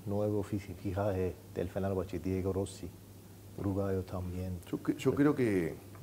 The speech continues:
Speaker 2: este, primero, como uruguayo, y con-, le, le deseo lo mejor, eso es lo primero.
Speaker 1: Sí.
Speaker 2: Este,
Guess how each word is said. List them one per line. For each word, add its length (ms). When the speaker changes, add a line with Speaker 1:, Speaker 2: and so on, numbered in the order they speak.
Speaker 2:
este, 180
primero, 520
como 200
uruguayo, 540
y 100
con-, 220
le, 120
le 140
deseo 420
lo 100
mejor, 360
eso 200
es 60
lo 80
primero. 360
Speaker 1:
Sí. 460
Speaker 2:
Este, 600